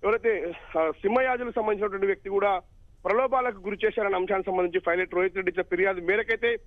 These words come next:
ఈ కేసులు నమోదయ్యాయి. పూర్తిగా కూడా, ఆ, ఈ,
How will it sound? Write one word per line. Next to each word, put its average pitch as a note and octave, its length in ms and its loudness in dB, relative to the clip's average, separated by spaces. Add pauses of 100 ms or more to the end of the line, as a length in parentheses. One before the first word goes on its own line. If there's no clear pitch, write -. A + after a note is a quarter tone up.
(280)
ఈ G3+ 40 -4
కేసులు B3 340 0
నమోదయ్యాయి. G#3+ 540 2
పూర్తిగా C#4 480 -2
కూడా, C4+ 340 -2 (500)
ఆ, F3 60 4
ఈ, F#3 180 2